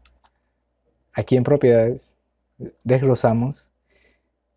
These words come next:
y vamos a utilizar lo que es el comando,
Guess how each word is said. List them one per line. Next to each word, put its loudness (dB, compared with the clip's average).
y 2
vamos 0
a 2
utilizar 0
lo -2
que 0
es -12
el -2
comando, 0